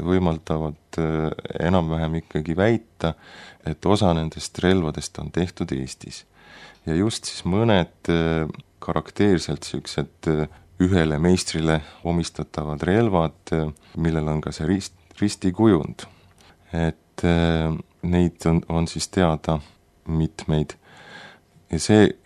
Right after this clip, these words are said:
võiks tähendada seda, et kui siis Eestis, äh, tehti selliseid hõbeda ja kohati kullatisega kaunistatud luksusrelvi ja pandi neile peale ristisümbol,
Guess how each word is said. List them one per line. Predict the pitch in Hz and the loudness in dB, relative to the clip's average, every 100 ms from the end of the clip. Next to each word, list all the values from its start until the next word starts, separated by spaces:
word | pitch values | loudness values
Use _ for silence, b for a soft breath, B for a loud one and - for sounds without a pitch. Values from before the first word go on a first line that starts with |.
| _ _ - | _ _ -2
võiks | 85 92 85 _ - - - | 2 2 0 _ -14 -14 -2
tähendada | 107 113 87 80 78 | 0 2 0 -4 -4
seda, | 98 107 87 78 | -2 0 0 -2
et | - - | -8 -6
kui | 80 82 | -4 -2
siis | 78 | -2
Eestis, | 87 101 98 - 76 - - | 0 0 -2 -6 -6 -6 -4
äh, | 78 76 - _ _ - | -2 -4 -8 _ _ 2
tehti | 101 95 - - | 2 2 -6 -8
selliseid | 76 78 78 - 73 73 - - | -4 -4 -4 -6 -8 -8 -14 -6
hõbeda | 90 80 78 - 76 | -2 0 -2 -4 -6
ja | 76 71 | -6 -4
kohati | 85 82 - - | -4 -4 -6 0
kullatisega | 90 90 78 - - 71 71 | 4 4 2 -6 -12 -10 -4
kaunistatud | 80 82 - - 71 | -2 -2 -4 -8 -2
luksusrelvi | 90 - - 78 92 90 73 71 | -2 -4 -8 0 2 2 0 -8
ja | 69 | 0
pandi | 82 85 78 | 2 2 0
neile | 76 76 76 | -4 -4 -2
peale | 85 78 | -2 -2
ristisümbol, | 80 90 - 76 95 87 71 - | -2 -4 -6 -2 2 2 0 -6